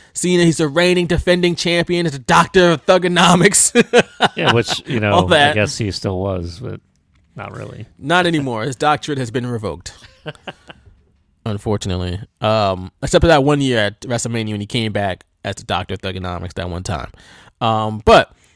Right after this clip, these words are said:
Speaker 1: this might have been the very first, again, let's go Cena, Cena, San-, Cena sucks chant in history. Um,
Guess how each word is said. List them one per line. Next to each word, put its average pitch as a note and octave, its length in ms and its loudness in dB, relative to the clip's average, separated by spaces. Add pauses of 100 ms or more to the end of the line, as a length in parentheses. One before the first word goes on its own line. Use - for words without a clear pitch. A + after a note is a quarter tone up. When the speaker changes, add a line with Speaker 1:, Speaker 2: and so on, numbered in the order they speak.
(320)
Speaker 1:
this G3 220 2
might F#3+ 180 4
have E3 100 2
been E3+ 160 2
the C#3+ 80 2
very D3+ 300 6
first, D#3+ 280 6
again, C#3 260 2
let's C3 240 0
go C3+ 140 4
Cena, C3+ 300 0
Cena, C3 220 -2
San-, C3+ 240 -2 (140)
Cena D#3 340 4
sucks D3+ 380 4
chant D#3+ 360 2 (480)
in C#3+ 160 2
history. D3+ 560 2 (520)
Um, A2 480 0